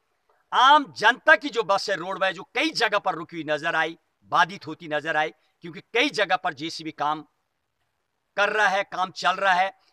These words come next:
कई जगह पर, आ, रोड मुझे बहुत टूटी फूटी नजर आई। वास्तविक ही दो हज़ार बाईस में,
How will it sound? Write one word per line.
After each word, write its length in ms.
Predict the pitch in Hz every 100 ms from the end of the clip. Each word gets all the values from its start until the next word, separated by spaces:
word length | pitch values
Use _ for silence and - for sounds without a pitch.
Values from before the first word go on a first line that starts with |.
| _ -
कई 180 | 302
जगह 300 | 285 233 254
पर, 360 | 254 233 226 - _ _ _ _
आ, 120 | 143 170
रोड 280 | 156 190 233
मुझे 220 | 202 185
बहुत 240 | 139 175 202
टूटी 200 | 202 170
फूटी 260 | - 180 160
नजर 300 | 156 160 165
आई। 180 | 113 101 _ _ _ _ _ _ _ _ _ _
वास्तविक 560 | 170 220 254 233 294 277
ही 80 | 294
दो 160 | 170
हज़ार 340 | 196 196 220 180
बाईस 420 | 151 185 226 -
में, 240 | 214 220